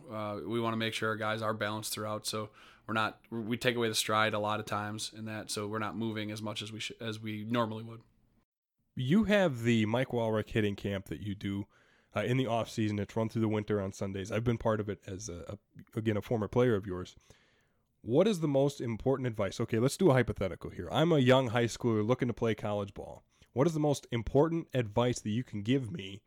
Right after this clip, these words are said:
Speaker 2: to be successful at a college level?
Speaker 1: Trust yourself. There's gonna be a lot of down, ups and downs in this. This is a, it's an elevator business, I, I call it. You know, there's, you're going up and you're down. There's highs, there's lows. Uh, try to stay as le-, e-,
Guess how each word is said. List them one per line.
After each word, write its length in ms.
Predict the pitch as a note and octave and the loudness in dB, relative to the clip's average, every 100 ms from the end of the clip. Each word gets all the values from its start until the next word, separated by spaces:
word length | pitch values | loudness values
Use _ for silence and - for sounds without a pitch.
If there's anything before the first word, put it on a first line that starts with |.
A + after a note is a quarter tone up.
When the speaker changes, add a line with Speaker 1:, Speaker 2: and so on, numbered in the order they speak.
| _ | _
Speaker 2:
to 80 | - | -8
be 100 | G#2+ | -6
successful 540 | F#2+ G2+ - G2+ F2 D#2+ | -6 -4 -4 -4 -6 -8
at 60 | |
a 40 | - | -8
college 320 | D2 B1+ A#1+ | -10 -10 -14
level? 260 | B1+ - - _ - | -16 -18 -20 _ 0
Speaker 1:
Trust 280 | B2+ B2 | 4 4
yourself. 560 | - - A2+ G#2+ - - _ - | 2 0 2 0 -4 -20 _ -4
There's 180 | B2+ | 0
gonna 140 | B2+ B2+ | 4 6
be 60 | |
a 60 | A#2 | 6
lot 240 | A2 A#2 | 8 8
of 100 | A2+ | 6
down, 260 | A2 A2 A2+ | 2 -2 -2
ups 180 | B2 - | -6 -4
and 120 | A2 | 0
downs 260 | A2 G#2+ G#2+ | 2 2 0
in 100 | G#2+ | -4
this. 180 | G#2+ - | -6 -6
This 140 | G#2 | -6
is 100 | G#2+ | -8
a, 60 | G#2+ - - - _ | -10 -14 -20 -20 _
it's 100 | B2 | 0
an 80 | |
elevator 460 | A#2+ B2+ A#2+ A#2 A2 | 4 6 6 6 6
business, 380 | A2 A2 A2 - | 4 0 0 -2
I, 140 | G#2+ - | -4 -6
I 100 | F2+ | -8
call 280 | G#2 G#2 G#2+ | -2 -2 -2
it. 120 | G#2+ | -4
You 100 | A2 | -6
know, 120 | G#2+ | -6
there's, 200 | G#2+ A2 | -6 -8
you're 200 | - A2+ | -6 -2
going 120 | A2+ A2 | 0 2
up 160 | A2+ | 2
and 100 | G#2+ | 2
you're 80 | A2+ | -2
down. 220 | A2 A2 | 0 -2
There's 140 | A2 G#2 | -4 2
highs, 300 | A2+ A#2 A2 | 4 6 2
there's 180 | A2 | -2
lows. 340 | A2 A2 A2 G#2+ - - - _ - | -2 0 0 -4 -12 -20 -20 _ -14
Uh, 180 | A2 A2 | -12 0
try 200 | B2 A#2 | 4 6
to 60 | |
stay 220 | A2+ A2+ | 4 2
as 120 | A2+ A2 | 2 0
le-, 140 | A2+ - | -4 0
e-, 240 | B2+ B2 | 0 0